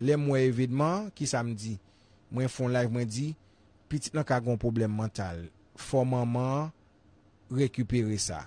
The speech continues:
Fòk y ale kadè espesyalis pou yo chèche konnen. Ou wè, m te vin la, m di pitit lan, tèl m pa vin la. M di okenn mo, deplase m pa vin la pou m di, "Oh wi, se e bon pou li e bon pou sesi." Se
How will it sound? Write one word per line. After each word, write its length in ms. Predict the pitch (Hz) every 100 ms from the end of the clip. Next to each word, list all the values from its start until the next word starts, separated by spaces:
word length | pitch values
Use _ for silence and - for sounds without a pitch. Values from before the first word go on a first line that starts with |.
| - _ _ _ -
Fòk 260 | - 131 143
y 60 |
ale 140 | 127 123
kadè 300 | 117 117 117
espesyalis 880 | 110 - 120 - 120 113 127 151 - - _ _ -
pou 140 | 127
yo 60 | 123
chèche 280 | 123 113 120
konnen. 340 | - 120 101 85 - _ _ _ - _ -
Ou 200 | 147 156
wè, 80 | 151
m 60 | 135
te 100 | 139
vin 200 | 131 131
la, 80 | 123
m 100 | 120 113
di 220 | 120 160 160 _ -
pitit 200 | 127 131
lan, 140 | 127
tèl 180 | 135 123 -
m 140 | 127
pa 140 | 127 127
vin 160 | 127 131
la. 80 | 120
M 60 |
di 100 | 113
okenn 360 | 113 - 135 117
mo, 160 | 117 110
deplase 600 | 107 104 104 95 - 90 - _ _ - - - -
m 120 | 135 135
pa 120 | 135
vin 200 | 120 135 135
la 140 | 120
pou 160 | - 123
m 160 | 120 117
di, 340 | 101 143 156 - - -
"Oh 180 | 156 151
wi, 200 | 185 185 -
se 200 | - 156 135
e 120 | 156
bon 220 | 139 139 135
pou 180 | 143
li 140 | 139 143
e 40 |
bon 160 | 123 120
pou 120 | 110
sesi." 460 | - 123 - 113 92 - - - _ - -
Se 440 | - - 170 202